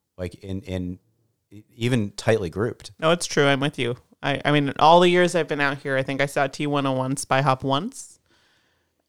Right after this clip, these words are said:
Speaker 2: and that was after a harbor seal hunt, and that was the only time I've ever seen them do anything. Otherwise, they were always, like, just cruising long downtimes. But
Speaker 1: And
Speaker 2: we
Speaker 1: we are
Speaker 2: still
Speaker 1: spoiled.
Speaker 2: appreciate them.
Speaker 1: We are spoiled because of, of how much we get to see.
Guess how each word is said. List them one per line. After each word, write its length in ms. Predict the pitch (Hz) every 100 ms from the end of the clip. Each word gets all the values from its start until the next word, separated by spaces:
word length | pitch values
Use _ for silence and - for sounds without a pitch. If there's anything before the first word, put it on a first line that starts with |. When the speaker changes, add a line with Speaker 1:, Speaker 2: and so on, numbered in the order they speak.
| _ _
Speaker 2:
and 120 | 143 151
that 120 | 143
was 140 | 147
after 300 | 139 139 135
a 60 | 131
harbor 260 | 135 135
seal 240 | 139 143 139
hunt, 440 | 151 139 - - - _ _
and 100 | 147 139
that 60 |
was 120 | 131
the 80 | -
only 180 | 139 135
time 180 | 151 135
I've 120 | 131
ever 160 | 131 139
seen 200 | - 139
them 120 | 131
do 140 | 135
anything. 460 | 131 147 190 214 240
Otherwise, 500 | 165 160 147 139 135
they 100 | 135
were 140 | 131
always, 320 | 131 135 131 127
like, 340 | 120 120 - - _ -
just 260 | 139 - - _ _ _ _
cruising 420 | - 147 139 135
long 240 | 127 120 123
downtimes. 560 | 120 131 - 147 -
But 240 | 151 135 - - - -
Speaker 1:
And 100 | 127
Speaker 2:
we 100 | 143
Speaker 1:
we 20 |
are 140 | 135
Speaker 2:
still 140 | 127 147
Speaker 1:
spoiled. 160 | 107
Speaker 2:
appreciate 380 | 87 123 110 117
them. 100 | 113
Speaker 1:
We 100 | 123
are 140 | 120 117
spoiled 380 | - 104 95
because 320 | 92 95 98 92
of, 220 | 92 -
of 200 | 101 90
how 180 | - 98
much 200 | 92 -
we 120 | 92
get 180 | 90 85
to 80 | 92
see. 480 | - 92 85 78